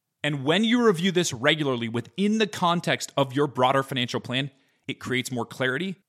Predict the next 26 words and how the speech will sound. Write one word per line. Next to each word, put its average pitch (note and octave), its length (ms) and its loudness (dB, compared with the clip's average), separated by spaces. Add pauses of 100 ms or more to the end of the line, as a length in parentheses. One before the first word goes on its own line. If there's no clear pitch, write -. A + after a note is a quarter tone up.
which C#3+ 300 0
leads D#3+ 260 0
to C#3 100 0
less B2 400 -2
stress - 540 -6
and A#2 120 -4
anxiety, G#2 600 -6 (360)
even C3 280 -4
when D3 120 -2
the B2+ 60 -2
markets A2 400 -4
are G#2+ 40 -14
choppy A#2+ 520 -8 (180)
or A2+ 80 -4
down C3 220 0
in C#3+ 80 -2
value, C3 300 0
because C3+ 340 -6
you C#3 160 -6
feel F3 260 -2
comfortable B2+ 680 -4 (420)
that C#3 180 0
your C#3+ 220 4
investments D#3+ 540 2
are B2+ 100 0
efficient E3+ 540 -2